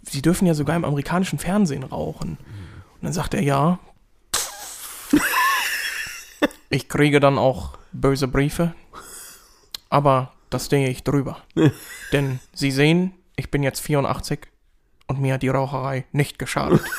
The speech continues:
Speaker 1: <laughs> Und ich denk mir nur so, „Geil, Junge, vier, der quarzt wie ein alter Diesel.“ Und er hat halt einfach recht.
Speaker 2: Ja, ja, gut, ist dreiundneunzig geworden oder sowas, oder sechsundneunzig, weiß es nicht.
Speaker 1: Einfach, einfach der Hammer.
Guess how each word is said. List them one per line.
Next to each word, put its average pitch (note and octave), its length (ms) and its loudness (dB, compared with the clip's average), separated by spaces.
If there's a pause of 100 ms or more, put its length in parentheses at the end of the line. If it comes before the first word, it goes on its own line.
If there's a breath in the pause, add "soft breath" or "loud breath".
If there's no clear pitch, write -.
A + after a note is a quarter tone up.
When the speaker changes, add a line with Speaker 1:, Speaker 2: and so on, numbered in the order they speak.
(180)
Speaker 1:
<laughs> - 320 -8
Und B3 200 8
ich B3+ 120 -2
denk C4+ 200 4
mir C4+ 80 2
nur C4+ 140 2
so, B3+ 100 4
„Geil, G3 240 6
Junge, D3 300 2
vier, A3+ 280 4
der F3 180 0
quarzt - 420 2
wie C#4+ 60 2
ein A#3 60 4
alter G#3 240 4
Diesel.“ F#3+ 420 2 (320 loud breath)
Und G#3+ 180 6
er F3+ 120 4
hat B3+ 140 4
halt A#3 160 6
einfach A3+ 320 4
recht. - 340 2 (320 loud breath)
Speaker 2:
Ja, C3 220 4
ja, A#2+ 160 -2
gut, A2+ 160 2
ist G#2+ 160 -2
dreiundneunzig A#2 640 4
geworden G2+ 380 0
oder F#2+ 200 0
sowas, G2 320 -4
oder F2 180 -6
sechsundneunzig, F#2 680 -6
weiß - 200 -10
es - 180 -20
nicht. - 100 -8
Speaker 1:
Einfach, D3 260 -2 (140)
einfach D#3+ 200 -2
der C#3 140 -2
Hammer. C3 200 -4